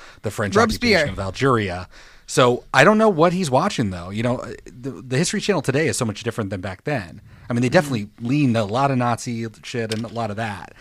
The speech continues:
Speaker 1: But I just wonder what Buffy's interest is. Um, I loved Amanda calling her a high-functioning schizophrenic. I thought that was
Speaker 2: <laughs>
Speaker 1: amazing, and
Speaker 2: So
Speaker 1: Dawn's
Speaker 2: good.
Speaker 1: face was really funny. And, uh, most importantly, as I said at the top, too, uh,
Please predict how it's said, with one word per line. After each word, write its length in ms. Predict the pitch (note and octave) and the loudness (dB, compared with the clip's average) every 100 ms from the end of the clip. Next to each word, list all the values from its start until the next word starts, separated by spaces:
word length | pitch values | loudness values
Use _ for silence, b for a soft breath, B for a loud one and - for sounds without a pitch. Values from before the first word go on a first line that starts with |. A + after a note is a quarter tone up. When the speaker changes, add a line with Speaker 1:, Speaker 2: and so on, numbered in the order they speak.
| B B B - | B B B 0
Speaker 1:
But 100 | A#2 | 2
I 100 | A2 | 4
just 180 | C3 - | 0 2
wonder 260 | B2+ B2+ | 2 4
what 380 | G#2+ G2 G#2+ G#2 | 2 2 0 2
Buffy's 520 | A2 G2+ A2 A2 G2+ | 0 -2 -4 -4 -2
interest 340 | B2 D3 B2+ - | 0 0 -2 -2
is. 220 | D2+ - B B B - | -10 -12 B B B -4
Um, 480 | A3 G#2+ - G#2 - | 2 2 0 -4 -2
I 80 | A#2+ | -2
loved 480 | A2+ A2 A#2 B2 - - | 0 2 2 2 -6 -4
Amanda 340 | B2 A#2+ A#2+ A#2+ | 0 2 2 2
calling 440 | B2 A#2 A#2+ A#2 | 2 2 0 -2
her 180 | A2 A#2 | 0 0
a 60 | G#2+ | 0
high-functioning 640 | A2+ G#2+ A#2+ - A#2+ A2 | -2 -2 -4 -2 -4 -4
schizophrenic. 680 | G#2+ A2+ - - A2 C#3+ - - | -4 -6 -6 -6 -4 -4 -6 -12
I 100 | G2+ | 0
thought 160 | - | 0
that 120 | A#3+ - | 0 -2
was 160 | B3+ | -2
Speaker 2:
<laughs> 140 | - A3+ | -2 -6
Speaker 1:
amazing, 580 | - - D#3 D3+ D3+ D3+ B B - | -2 -2 0 0 -2 -6 B B -6
and 120 | G#2+ | -2
Speaker 2:
So 60 | G#2 | -2
Speaker 1:
Dawn's 160 | G#2 | -2
Speaker 2:
good. 100 | - | -4
Speaker 1:
face 160 | G#2 - | -4 -4
was 120 | G#2+ | -4
really 160 | A2 G#2 | -2 -2
funny. 280 | A2+ C#3 - B B _ | -2 -4 -8 B B _
And, 340 | C3 B2+ B2+ C3 | -2 0 0 4
uh, 280 | B2 A#2+ A#2+ | 4 4 2
most 180 | D3 - | 0 2
importantly, 460 | F3+ F#3+ F3+ F3 D#3+ | 2 2 0 -2 -2
as 160 | C3 C3+ | -4 -2
I 60 | |
said 180 | B2+ C3 | -2 -2
at 160 | A#2+ - | -2 -4
the 100 | A2+ | -8
top, 320 | C3+ C#3+ - | -4 -6 -4
too, 320 | - D3 G#2+ - | -4 -4 -4 -8
uh, 220 | G#2+ | -8